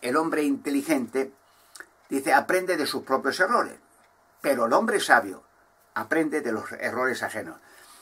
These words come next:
Bueno, pues el arca está en España y se va a sacar. Como última instancia, después de que estos descubrimientos que he mencionado muchas veces, la,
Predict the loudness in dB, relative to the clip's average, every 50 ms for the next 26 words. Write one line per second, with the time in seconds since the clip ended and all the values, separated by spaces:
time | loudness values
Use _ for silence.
0 | -20 -20 -20 -10 -2 2 4 6 4 4 2 2 2 2 2 2 0 -4 0 2
1 | 4 4 4 4 4 0 -2 0 0 -2 -2 0 4 6 6 6 6 2 -2 -4
2 | -8 _ _ _ -20 _ _ -8 -6 -4 0 0 0 0 -2 -6 -6 -6 -8 -8
3 | -12 _ _ _ _ _ _ _ _ _ -2 0 2 4 4 2 2 2 -2 0
4 | 0 2 2 2 2 4 4 4 4 4 2 0 0 0 -2 -6 -8 -8 -4 -2
5 | -2 -2 -2 -4 -4 -2 -2 -2 -2 -2 -4 -4 -4 -2 -2 -2 -2 -4 -4 -4
6 | -4 -4 -4 -6 -6 -4 -4 -4 -4 -4 -4 -4 -2 -2 -2 -2 -2 -4 -4 -4
7 | -4